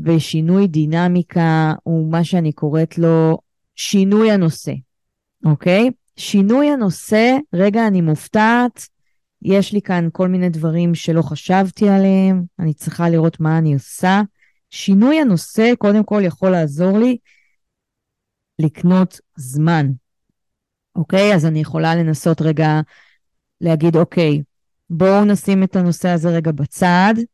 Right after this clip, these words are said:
אני צריכה לחשוב על הדברים, ונעבור לשוחח על נושאים אחרים שדיברנו עליהם, לעבור לכיוונים אחרים,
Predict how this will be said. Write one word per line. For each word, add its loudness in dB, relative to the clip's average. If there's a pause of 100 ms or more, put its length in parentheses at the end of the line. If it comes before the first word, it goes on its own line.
(440)
אני -6
צריכה -4
לחשוב 0
על 2
הדברים, 2
ונעבור 0
לשוחח -2
על 0
נושאים -2
אחרים -2
שדיברנו 0
עליהם, -2
לעבור 0
לכיוונים 0
אחרים, -2